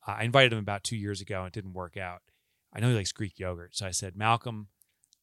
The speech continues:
uh, I'd love to have you at a retreat, uh, and meet with us authors." And I said, "I promise you, I can, I will have Greek yogurt there for you." And, uh, he kindly wrote back and declined, but said, "Yes, I like Gre-, Greek yogurt."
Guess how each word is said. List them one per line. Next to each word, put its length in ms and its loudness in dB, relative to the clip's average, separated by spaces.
uh, 220 -14
I'd 80 -10
love 160 -2
to 60 -2
have 220 -4
you 140 -4
at 140 -10
a 160 -12
retreat, 400 0
uh, 260 -8
and 120 -8
meet 160 -2
with 160 -8
us 220 -4
authors." 280 -4
And 80 -10
I 20 -12
said, 180 -8
"I 80 -6
promise 500 -6
you, 260 -6
I 100 -18
can, 160 -14
I 60 -8
will 100 -6
have 180 -6
Greek 260 -2
yogurt 280 -2
there 160 -18
for 240 -16
you." 60 -20
And, 280 -8
uh, 40 -12
he 100 -4
kindly 260 -2
wrote 140 -10
back 260 -10
and 80 -14
declined, 540 -16
but 120 -8
said, 200 -6
"Yes, 400 -8
I 60 -12
like 180 -16
Gre-, 200 -20
Greek 260 -12
yogurt." 300 -18